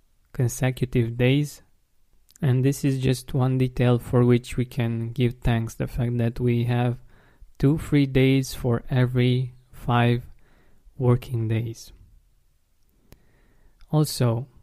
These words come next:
think about it. What are the things that you enjoy about your job? It might be that you're socializing with your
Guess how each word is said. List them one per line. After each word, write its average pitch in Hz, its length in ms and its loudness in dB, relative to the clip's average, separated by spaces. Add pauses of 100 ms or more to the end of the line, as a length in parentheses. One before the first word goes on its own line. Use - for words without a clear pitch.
(920)
think 160 240 -2
about 120 340 2
it. 120 300 -6 (800)
What 160 400 2 (100)
are 131 460 4 (560)
the 127 140 4
things 131 320 2
that 127 200 -2
you 120 80 2
enjoy 120 400 6
about 110 360 -2
your 117 100 -2
job? 117 480 -2 (1400)
It - 180 -8
might 123 280 2
be 123 160 4
that 117 360 2
you're 117 360 4
socializing 117 880 2
with 117 220 -4
your 117 480 2